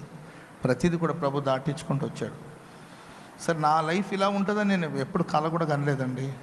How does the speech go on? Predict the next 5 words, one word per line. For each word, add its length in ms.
నా 140
లైఫ్ 300
ఇలా 120
ఉంటుందని 500
అనుకోలే. 400